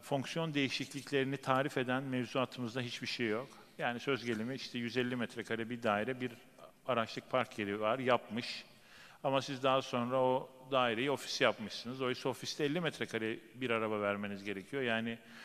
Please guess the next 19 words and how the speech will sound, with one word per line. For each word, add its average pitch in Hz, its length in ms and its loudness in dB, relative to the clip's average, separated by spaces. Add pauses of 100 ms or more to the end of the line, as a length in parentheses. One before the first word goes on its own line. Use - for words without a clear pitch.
(260)
o, 143 300 0
o 156 40 2
yapının 135 480 -2 (340)
ihtiyacı 117 640 0
bir 131 100 2
araçtan 120 460 2
üç 151 180 -4
araca 110 260 0
çıkmış. - 520 -8 (600)
Belediye 131 460 4
oradaki 143 600 -2 (180)
durumu, 143 520 -2 (280)
e, 127 40 -2
denetleyip 123 680 -2 (340)
burada, 123 380 -2
e, 143 60 -4 (1080)
ki - 180 -4
araç 120 300 0
ihtiyacının, 117 720 -4